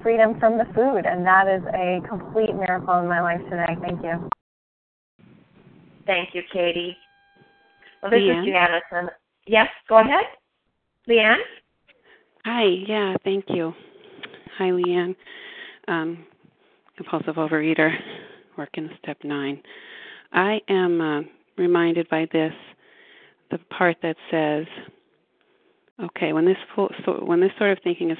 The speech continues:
Speaker 3: fully established in an individual, and it reminds me of, like, the actual physical thing that happens in the brain, I think, when, um, the grooves are worn in. Like, this is the part that convinced me that there was nothing at all in this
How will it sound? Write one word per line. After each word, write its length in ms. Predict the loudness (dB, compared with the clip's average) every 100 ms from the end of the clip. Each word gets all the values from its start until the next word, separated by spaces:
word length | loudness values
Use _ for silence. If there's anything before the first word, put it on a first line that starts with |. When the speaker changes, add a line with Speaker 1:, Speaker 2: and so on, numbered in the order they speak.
| -4
Speaker 3:
fully 260 | 0 0
established 580 | -2 -2 -2 0 -2 -6
in 60 | -6
an 140 | -4
individual, 640 | -4 -4 -4 -4 -2 -4 -4 -10 -20 -20 -20 -6
and 80 | -2
it 80 | 2
reminds 460 | 4 4 4 2 0
me 160 | -2
of, 200 | 0 -2 -2
like, 240 | -4 -4
the 120 | -8 -4
actual 440 | -4 -6 -10 -10 -4
physical 540 | -4 -4 -6 -4 -6 -10 -20 -6
thing 180 | -2 0
that 120 | -2
happens 400 | -4 -6 -6 -2 -2
in 100 | -2
the 100 | -6
brain, 420 | -2 -2 -2 -4
I 120 | -6 -8 -4
think, 260 | -4 -4 -10 -16 -14 -14 -14 -16 -6
when, 340 | 0 0 0 -2
um, 280 | -4 -4 -6
the 60 | -6
grooves 420 | -2 0 -2 -2
are 140 | -6 -4
worn 360 | 0 0 0
in. 320 | 0 -2 -4 -8 -20 -20 -20 _
Like, 140 | -6 -6 -10 -14 -4
this 220 | -2 -2 -4
is 60 | -12
the 60 | -6
part 260 | -2 -2 -4
that 120 | -6
convinced 580 | -4 -2 -2 -4 -6 -4
me 240 | -2 -4
that 260 | -6 -6 -8 _ _ _ _ -4
there 100 | -2
was 100 | 0
nothing 460 | 0 -2 -2 -2 -2 -8 -8
at 120 | -6
all 380 | -2 0 0 0
in 160 | -4 -6
this 140 | -6